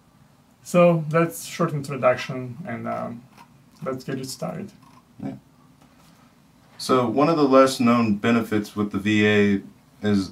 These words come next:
Speaker 2: um, the caregiver program. Many veterans are so disabled that they cannot go to work or even take care of themselves, so they need someone to take care of them on a regular basis. In many circumstances, this usually falls on the spouse or the family member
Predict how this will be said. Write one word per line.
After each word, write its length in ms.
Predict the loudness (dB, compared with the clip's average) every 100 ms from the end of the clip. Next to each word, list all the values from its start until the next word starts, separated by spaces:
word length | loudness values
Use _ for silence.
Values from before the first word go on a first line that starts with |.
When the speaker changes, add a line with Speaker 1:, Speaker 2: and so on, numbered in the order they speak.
| -2
Speaker 2:
um, 540 | 4 4 2 -2 -12 -6
the 100 | -4
caregiver 480 | 0 0 2 -2 -4
program. 420 | -6 -4 -8 -10 -18 _ _ _ _ _ _ -2
Many 200 | 2 4
veterans 420 | 4 2 2 0
are 60 |
so 200 | 0 0
disabled 420 | 0 0 0 0 0
that 140 | 0
they 100 | -2
cannot 400 | -2 -2 -2 -2
go 140 | 0
to 80 | 2
work 400 | 2 2 2 2
or 120 | 0
even 300 | 2 0 -2
take 180 | -4 -6
care 200 | -2 -2
of 80 | 0
themselves, 480 | -4 -8 -8 -8 -8
so 120 | -6
they 140 | -2
need 180 | 0 -2
someone 360 | -2 0 0 -2
to 100 | -6
take 160 | -8
care 220 | -4 -4 -2
of 100 | -4
them 160 | -4
on 80 | -4
a 80 | -4
regular 300 | -6 -6 -6
basis. 560 | -4 -6 -6 -12 -14 -16 _ _ _ _ _ _ -2
In 100 | 0
many 200 | 2 0
circumstances, 800 | 0 0 -2 0 0 0 -4 -6
this 180 | -4
usually 300 | 0 0 0
falls 280 | 0 -2 -2
on 120 | -2
the 60 | -6
spouse 360 | -4 -2 -2 -4
or 80 |
the 60 | -8
family 340 | -4 -4 -2 -2
member 460 | -2 -2 -4 -6